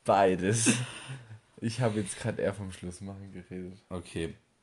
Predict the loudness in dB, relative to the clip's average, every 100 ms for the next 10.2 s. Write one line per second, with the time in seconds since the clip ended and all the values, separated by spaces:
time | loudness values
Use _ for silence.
0 | _ _ _ _ _ _ _ -2 0 2
1 | 4 4 4 2 2 6 8 6 4 -2
2 | 0 4 4 6 8 8 6 -4 -6 -2
3 | -2 -2 -10 -8 -10 -10 -8 -6 -4 -4
4 | 0 2 4 6 10 10 8 2 0 -2
5 | -8 -6 -8 -8 -10 -14 -14 -16 -20 -20
6 | -20 -20 _ _ _ _ _ _ _ _
7 | -20 _ _ -12 -10 -6 -6 -6 -6 -4
8 | -4 -6 -10 -10 -10 -12 -14 -16 _ -20
9 | -18 -10 -6 -4 -4 -6 -10 -14 -6 -2
10 | -2